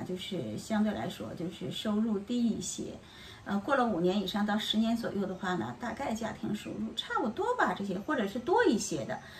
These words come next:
嗯，各种各样的收入都有了。我们说说家庭总的收入，有的是还有，啊，还有的就是比如说出租房子，有的人就是买了好几套房，然后去出租。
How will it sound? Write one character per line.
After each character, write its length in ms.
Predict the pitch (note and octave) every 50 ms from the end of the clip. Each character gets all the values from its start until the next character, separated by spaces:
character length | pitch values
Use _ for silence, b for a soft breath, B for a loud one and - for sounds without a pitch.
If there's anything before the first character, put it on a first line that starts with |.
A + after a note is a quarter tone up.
| B B B B B B B B B
嗯， 1700 | - - - A#3 A#3 A#3 A#3 A#3 A3+ A3+ A3+ A3 A3 A3 A3 A3 A3 A3 A3 G#3+ G#3+ G#3+ G#3 G#3 G#3 G#3 G3+ G3+ G3 G3 F#3+ F#3 F3 - - - - - - - - - - - - - - A3 -
各 120 | - B4+ F#4+
种 100 | A#3+ G3
各 100 | B3 C4+
样 120 | C#4+ C4
的 120 | A#3+ A3
收 200 | A3 - B3+ B3+
入 140 | C4 C4+ B3+
都 220 | A3+ G#3+ C4+ D4 C#4
有 180 | B3 F#3+ - -
了。 280 | - D#3 - F3 F3+ F3
我 80 | F3
们 140 | F#3 G3 G#3+
说 200 | A3 B3+ A#3+ A#3
说 100 | A#3 A3
家 220 | A3 - C4 B3+ B3
庭 180 | B3 B3 B3+
总 180 | B3+ - - -
的 80 | - F3+
收 140 | - G3+
入， 60 | G3 G#3+
有 120 | G#3 E3+
的 80 | F#3 G3+
是 300 | G#3 B3 B3 A3+ G#3+ G3+ - -
还 200 | - - A3 A#3+
有， 320 | A3+ G3 E3 D3+ - - B B B B B
啊， 100 | - D4
还 240 | C4 - - C#4 C#4+
有 140 | C4+ A3 F3+
的 100 | F#3 G3
就 100 | A3 A3
是 120 | A3 G#3+
比 80 | G3+ F#3+
如 60 | G3
说 80 | A#3 B3
出 180 | A#3+ - D4+ D4
租 100 | D#4+ D#4+
房 280 | - A3 E3+ F#3 A3
子， 200 | A3 C#4 B3+ - -
有 100 | G3 F#3
的 80 | G#3+ A#3
人 180 | A3+ G#3+ A3+
就 80 | A3 A#3+
是 200 | A3+ G#3+ G3+ G3
买 200 | G3 F#3 D3+ -
了 100 | - -
好 100 | - B3
几 80 | C4+ -
套 220 | - B3+ C#4 B3+
房， 420 | - - G3 F3+ F#3 G3+ A3 G#3+ B B B B B B B B
然 200 | G#3 F3+ F3+ A3
后 100 | A#3 A3
去 140 | A3+ A#3+ G#3+
出 240 | - - D#4 D4
租。 380 | C#4 - D#4 D#4+ E4 D#4+ D#4